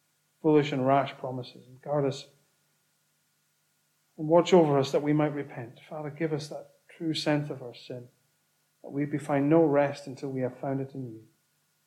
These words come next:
that we have found it at that cross that Bunyan pictured so many years ago, that guilt and the weight of sin that was in the back of the Christian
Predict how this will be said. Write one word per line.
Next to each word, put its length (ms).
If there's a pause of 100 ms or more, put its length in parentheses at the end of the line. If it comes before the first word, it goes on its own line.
that 80
we 60
have 120
found 220
it 120
at 120
that 140
cross 460 (840)
that 140
Bunyan 380
pictured 540
so 160
many 240
years 220
ago, 400
that 80 (880)
guilt 300
and 120
the 60
weight 360
of 100
sin 340
that 120
was 180
in 60
the 60
back 280
of 80
the 60
Christian 400